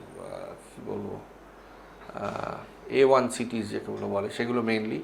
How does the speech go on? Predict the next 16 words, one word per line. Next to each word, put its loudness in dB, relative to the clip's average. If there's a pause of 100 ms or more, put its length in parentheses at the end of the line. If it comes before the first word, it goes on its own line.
(680)
তাছাড়াও 8 (240)
একটু -6
প্যাকিংয়ের 4
ওপর 2 (320)
অন্যান্য, 6
যেমন 8
রসগোল্লা 4
প্যাকিং 6
হয়েছে, -2 (420)
অন্যান্য 6
other 10 (520)
যে 10 (240)
সুইটস 0
আছে, 4
সেগুলো 8
আমরা 8